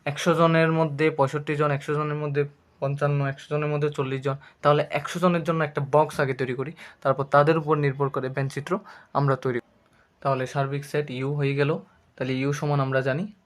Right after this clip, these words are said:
হান্ড্রেড। তো ইউর মধ্যে কত অংশ, কত অংশ পড়বে? মাংসের জন্য আমরা এফ ধরবো, সরি, মাছের জন্য এফ ধরবো, মাংসের জন্য এম ধরবো, কারণ মাছকে আমরা ফিশ বলি, ফিশের এফ, আর মাংসকে মিট বলি,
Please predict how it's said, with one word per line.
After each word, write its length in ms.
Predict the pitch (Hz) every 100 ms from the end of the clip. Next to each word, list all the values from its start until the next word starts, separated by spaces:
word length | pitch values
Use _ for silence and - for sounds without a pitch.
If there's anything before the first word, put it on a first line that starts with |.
| _
হান্ড্রেড। 600 | - 147 135 120 - - - _ _ _ _ _ _
তো 80 | 139
ইউর 260 | 135 165
মধ্যে 280 | 180 175 165 170
কত 200 | 143 143
অংশ, 220 | 143 147
কত 200 | 151 151
অংশ 180 | 147 151
পড়বে? 300 | 147 151 208 - _ _ _ -
মাংসের 400 | 147 143 143 143
জন্য 220 | 147 147
আমরা 260 | 143 143 139
এফ 160 | 143 147
ধরবো, 380 | 170 170 208 - _ _ _ _ _ _ _ _ - _ _ -
সরি, 360 | 143 127 156 185 _ _ _ _
মাছের 280 | 147 147 175
জন্য 220 | 185 175
এফ 120 | 160 151
ধরবো, 380 | 151 143 196 -
মাংসের 300 | 151 143 143
জন্য 300 | 131 156 202 -
এম 180 | 143 127
ধরবো, 220 | 123 131
কারণ 360 | 139 135 135 - _ _ _ 147
মাছকে 360 | 143 143 -
আমরা 180 | 151 147
ফিশ 260 | 147 156 147
বলি, 240 | 165 180 214 _
ফিশের 320 | - 147 147 139
এফ, 160 | 160 - _ - _ _
আর 120 | 131
মাংসকে 400 | 131 131 127 135
মিট 200 | 135 147 147
বলি, 200 | 160 170